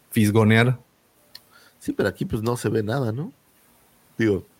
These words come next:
Speaker 2: ni siquiera de, ¿cómo saben que es de Acolyte? Hay un letrero que dice Acolytes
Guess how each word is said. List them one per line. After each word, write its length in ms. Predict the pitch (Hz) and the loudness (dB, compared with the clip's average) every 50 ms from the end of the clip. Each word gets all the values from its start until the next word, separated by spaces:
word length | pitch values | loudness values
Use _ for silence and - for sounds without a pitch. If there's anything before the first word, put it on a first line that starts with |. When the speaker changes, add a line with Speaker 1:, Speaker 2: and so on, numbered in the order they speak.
| _ _ - | _ _ -6
Speaker 2:
ni 140 | 110 113 110 | -4 -4 -4
siquiera 320 | 104 104 - 143 143 120 | -2 0 0 2 2 0
de, 340 | 95 143 139 117 90 80 - | 0 -2 -2 -2 -2 -2 -2
¿cómo 220 | - 147 143 151 143 | -4 -2 0 0 2
saben 240 | 151 156 160 147 | 2 2 2 2
que 100 | 127 - | 2 0
es 100 | 151 127 | 0 2
de 100 | 123 123 | 2 2
Acolyte? 420 | 127 135 131 - 139 117 117 110 117 | 0 0 0 0 0 0 0 2 0
Hay 100 | 117 127 | 0 0
un 180 | 131 127 117 107 | 0 0 0 0
letrero 400 | 104 95 - 107 104 107 113 101 | 0 0 0 0 -2 0 -2 -2
que 80 | - 95 | -4 -2
dice 260 | 95 101 98 98 92 | -4 -2 -2 -2 -4
Acolytes 800 | 85 82 90 - - - 85 82 82 80 - - - - - - | -4 -4 -6 -6 -6 -4 -4 -4 -6 -6 -8 -12 -14 -14 -16 -18